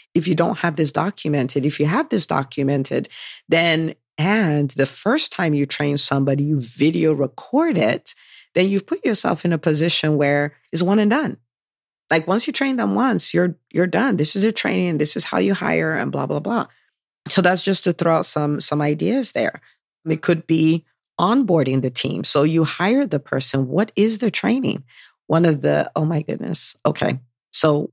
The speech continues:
one of the things that happened when I s-, first started hiring people is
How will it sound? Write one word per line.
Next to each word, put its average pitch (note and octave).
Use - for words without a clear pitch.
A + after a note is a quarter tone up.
one F3+
of C#4+
the E3+
things D3+
that C#3+
happened C#3
when C3+
I C3+
s-, -
first F3+
started C3+
hiring C3
people -
is B2